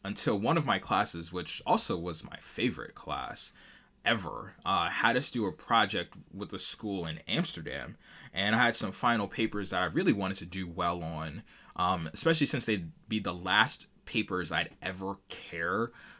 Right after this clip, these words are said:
about in undergrad. So I stopped recording and planning as frequently for the podcast, and, but I, and, you know, I had, still had a few ideas, like, ready to go, and I tried to get back into it right before graduation.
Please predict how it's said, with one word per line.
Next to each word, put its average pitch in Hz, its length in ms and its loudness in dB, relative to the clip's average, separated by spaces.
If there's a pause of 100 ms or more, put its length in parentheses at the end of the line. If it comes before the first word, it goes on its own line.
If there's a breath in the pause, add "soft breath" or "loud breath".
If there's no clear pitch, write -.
about 117 480 6
in 117 160 2
undergrad. 123 720 2
So 95 540 0 (260)
I 123 120 6
stopped 113 280 2
recording 113 460 0
and 95 100 0
planning 110 380 2
as 85 140 -4
frequently 92 600 -2 (300 loud breath)
for 156 320 4
the 120 80 2
podcast, 85 720 -2
and, 87 220 -4 (180 loud breath)
but 127 100 -2
I, 139 200 6
and, 139 140 4
you 170 60 6
know, 170 60 6
I 165 80 4
had, 156 140 2
still 131 160 0
had 107 140 4
a 98 40 -2
few 98 340 -2
ideas, 87 640 -2
like, 80 200 -4
ready 85 400 -4 (280 loud breath)
to - 120 -6
go, 92 560 0 (160)
and 101 100 0
I 110 60 2
tried 190 220 2
to 180 40 0
get 123 220 0
back 90 260 2
into 104 340 0
it 69 100 -4 (100)
right 90 240 -2
before 87 340 -6
graduation. 82 960 -4